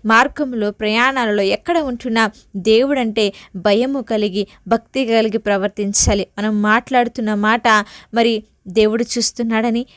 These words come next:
మనము చేసిన దానికి, ప్రతి దానికి కూడా క్రియను మనము పొందుకుంటామని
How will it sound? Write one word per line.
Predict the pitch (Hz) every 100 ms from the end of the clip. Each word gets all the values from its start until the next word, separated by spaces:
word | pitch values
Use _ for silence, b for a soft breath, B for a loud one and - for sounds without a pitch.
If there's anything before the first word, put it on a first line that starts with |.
| b
మనము | 233 262 277
చేసిన | - 320 370 - 311
దానికి, | 247 240 254 247 233 220
ప్రతి | - 247 277 302 269
దానికి | 208 247 285 302 277
కూడా | 247 226
క్రియను | 226 240 226 240
మనము | 220 208 208
పొందుకుంటామని | 208 202 202 220 220 214 208 202 208 214